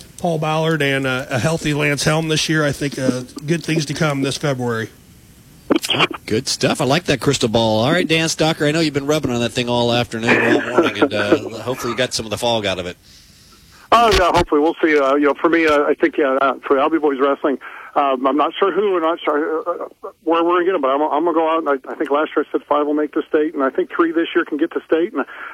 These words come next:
Speaker 3: uh, I, it's gonna be a tough road for 'em for sure. Uh, so it'll be interesting to see how that plays out. So hopefully, um, they can, they can get three, uh, three men to the state and wrestle once again, represent Albia.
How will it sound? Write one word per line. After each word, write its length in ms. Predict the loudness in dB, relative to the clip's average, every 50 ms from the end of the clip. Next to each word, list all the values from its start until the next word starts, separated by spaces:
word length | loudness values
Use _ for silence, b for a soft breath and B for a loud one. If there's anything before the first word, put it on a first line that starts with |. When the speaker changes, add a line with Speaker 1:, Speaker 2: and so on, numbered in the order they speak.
| B B 0
Speaker 3:
uh, 40 | 2 2 2 2 2 2
I, 40 | 0 0
it's 220 | 0 -2 -4 -2 0
gonna 140 | 0 2
be 60 | 2 0
a 40 |
tough 220 | 0 -2 -2 0 2 2
road 200 | 2 2 0 -2
for 100 | -2 -2
'em 80 | -2 0
for 120 | -2 -2
sure. 320 | -2 0 0 0 0 -2 -4 B B B B B B B -4
Uh, 180 | -2 0 0 0
so 120 | 0 -2
it'll 40 | 0
be 100 | 2 2
interesting 320 | 2 0 0 -2 -4 -6
to 40 | -2 -2
see 80 | 0 0
how 140 | 2 2
that 180 | 2 0 0 0
plays 280 | 0 0 0 0 0 0
out. 220 | 0 0 0 -2 -2 -2
So 160 | 0 0 2
hopefully, 460 | 0 -2 -2 -2 -2 -2 -2 -2 -4 -10 _ _ _ _ -4
um, 300 | -2 -2 -2 -4 -6 -10 b b b b b b _ _
they 100 | 0 0
can, 200 | 2 0 -2 -2 -2 -2
they 140 | -2 -2 -2
can 80 | 0
get 140 | -2 -2 -2 -2 -2
three, 240 | 0 0 2 0 0
uh, 60 | -2 -4 -10 _ _ _
three 160 | -2 0 0 2
men 200 | 2 0 0 0
to 120 | -2 -2
the 60 | -2
state 240 | 0 0 0 -2 -2
and 160 | -4 -2 0
wrestle 280 | 0 0 -2 -2 -2 -4
once 140 | -4 -4 -4
again, 180 | -4 -2 0
represent 480 | 0 0 0 -2 -4 -6 -4 -2 0 0
Albia. 380 | 0 0 0 0 0 0 -2